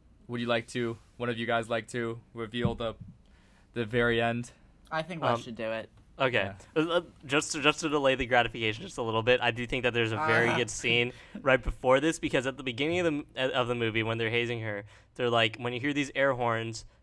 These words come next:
Speaker 3: like, that's when you know the hazing's over." And then, like, right before the, it's revealed that the roommate's dead, you hear the air horns in the quad. And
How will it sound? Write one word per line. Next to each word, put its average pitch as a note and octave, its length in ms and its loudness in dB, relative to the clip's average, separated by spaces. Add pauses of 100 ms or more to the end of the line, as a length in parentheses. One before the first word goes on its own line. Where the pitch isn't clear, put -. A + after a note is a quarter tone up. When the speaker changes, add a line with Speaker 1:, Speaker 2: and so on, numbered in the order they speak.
(120)
Speaker 3:
like, A2+ 240 0
that's A#2 200 -2
when B2+ 100 -2
you B2 60 -4
know B2 120 2
the A#2+ 80 2
hazing's A2+ 340 -2
over." G#2+ 400 -4
And A#2+ 180 -4
then, A2+ 200 0
like, A2 280 2
right A#2+ 300 2
before C#3+ 720 0 (300)
the, C3+ 360 6
it's C#3 140 -4
revealed C#3 240 0
that C#3 60 -6
the C3+ 100 -4
roommate's C#3 320 -2
dead, C#3+ 340 2 (200)
you A#2 100 -6
hear C#3 260 2
the C3+ 140 2
air B2 160 4
horns A2 380 -2
in B2+ 200 -8
the A2+ 80 -4
quad. G#2+ 460 -2
And A#2 260 -4